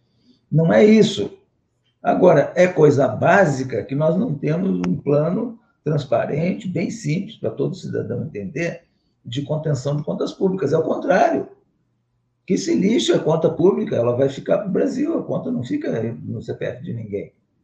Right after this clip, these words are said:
Então, essa, essa, essa medida de você tentar, de você tentar,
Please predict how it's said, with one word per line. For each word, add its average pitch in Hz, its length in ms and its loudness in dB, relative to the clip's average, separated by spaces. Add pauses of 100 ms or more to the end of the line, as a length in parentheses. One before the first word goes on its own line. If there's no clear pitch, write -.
(1160)
Então, 196 420 4
essa, 131 500 0
essa, 107 560 -6 (1400)
essa - 260 0
medida 147 560 2
de 113 100 -6
você 123 540 2
tentar, 120 760 -2 (640)
de 98 180 -20
você 110 280 -8
tentar, 98 720 -10